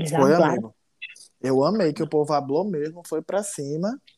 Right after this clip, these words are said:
Speaker 1: Eu, eu não sei se no confinamento ficaram, "Vocês têm que falar, vocês têm que falar, vocês têm que falar."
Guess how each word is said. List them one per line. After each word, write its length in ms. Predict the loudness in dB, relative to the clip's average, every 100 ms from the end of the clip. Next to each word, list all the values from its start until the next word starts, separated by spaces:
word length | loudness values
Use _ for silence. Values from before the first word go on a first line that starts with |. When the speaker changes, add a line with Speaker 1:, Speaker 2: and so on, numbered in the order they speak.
| -8
Speaker 1:
Eu, 180 | 0 2
eu 160 | 2 2
não 120 | 0
sei 240 | 2 0
se 160 | 2 0
no 100 | 0
confinamento 560 | -2 -2 -4 -6 -8 -8
ficaram, 300 | -8 -8 -8
"Vocês 240 | -8 -10
têm 140 | -10 -10
que 60 |
falar, 280 | -6 -6 -6
vocês 180 | -8 -8
têm 120 | -8
que 80 | -6
falar, 180 | -4 -4
vocês 220 | -6 -6
têm 100 | -4
que 80 | -2
falar." 360 | 0 2 0